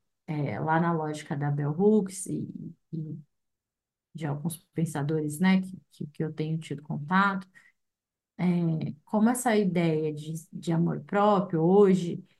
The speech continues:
ela tá distorcida por conta daquela ideia de autocuidado que a gente tem hoje, de um autocuidado muito voltado pra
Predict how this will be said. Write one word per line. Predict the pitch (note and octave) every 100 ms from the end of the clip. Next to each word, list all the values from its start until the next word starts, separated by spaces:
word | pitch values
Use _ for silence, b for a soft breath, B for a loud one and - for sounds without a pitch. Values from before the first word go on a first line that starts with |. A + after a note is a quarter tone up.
| b -
ela | F3+ F3+ F#3
tá | F#3
distorcida | F3+ - - - G3 F#3 F#3 - F3 A3 E3+ D#3+ D#3+ - _ _ _
por | E3+ F#3
conta | F#3+ F#3+ F#3+ G3
daquela | F3+ F#3 F3+ F3
ideia | E3 E3+ E3 E3+ E3+
de | E3 E3
autocuidado | F3+ E3+ F3+ - F#3 - D#3 D#3 E3
que | F3 F3+
a |
gente | E3 E3 - -
tem | D#3 D3+
hoje, | D3 D3 D3+ - - _ _ _ _
de | F3
um |
autocuidado | E3+ E3 D#3+ F#3 E3+ E3+ E3+ F3+
muito | F3+ G3+ A3+
voltado | G#3+ G#3+ A3 A3+ F#3 F3+ F3+ F#3+
pra | F#3+ F#3 F#3 G3 G3